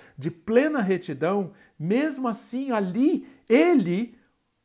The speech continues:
porque é ímpio, cometerá a iniquidade e fechará os olhos, fechará os olhos e não verá a majestade do Senhor. Sim, versículo onze, "Senhor,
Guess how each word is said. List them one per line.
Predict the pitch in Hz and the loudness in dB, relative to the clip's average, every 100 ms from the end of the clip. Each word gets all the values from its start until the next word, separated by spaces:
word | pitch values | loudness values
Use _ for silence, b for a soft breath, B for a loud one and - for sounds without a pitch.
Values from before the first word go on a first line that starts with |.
| _ _ _ | _ _ _
porque | 196 - | -6 0
é | 240 | 0
ímpio, | 233 320 - 165 127 - _ _ _ | 0 -4 -8 -10 -10 -14 _ _ _
cometerá | 175 175 190 190 160 156 | -4 -2 -4 -2 -2 -2
a | 156 | -4
iniquidade | 151 151 143 123 151 175 - B B - | -6 -10 -12 -10 -8 -8 -12 B B -12
e | |
fechará | 165 - - 277 294 - 233 175 202 | -12 -12 -6 -6 -6 -6 -4 -2 -2
os | 214 147 131 | -4 -6 -4
olhos, | 175 214 165 123 - - b b b _ | -2 -2 -6 -10 -14 -20 b b b _
fechará | - - 269 359 359 - 302 208 226 277 | -18 -2 2 2 0 -4 -2 0 0 0
os | 220 160 | -4 -6
olhos | 180 175 160 139 | -6 -6 -8 -8
e | 151 | -8
não | 160 196 | -6 -6
verá | 185 165 127 131 135 B B | -6 -8 -8 -10 -14 B B
a | 131 | -12
majestade | 131 135 131 123 - 127 117 | -8 -8 -8 -10 -10 -10 -12
do | 117 120 | -16 -16
Senhor. | - 120 113 107 - b b | -16 -16 -16 -16 -20 b b
Sim, | - - 196 190 143 | -8 -4 -2 -2 -4
versículo | 117 131 - 123 123 120 | -6 -6 -6 -10 -10 -10
onze, | 117 113 113 | -10 -10 -10
"Senhor, | 156 139 139 120 | -8 -6 -6 -6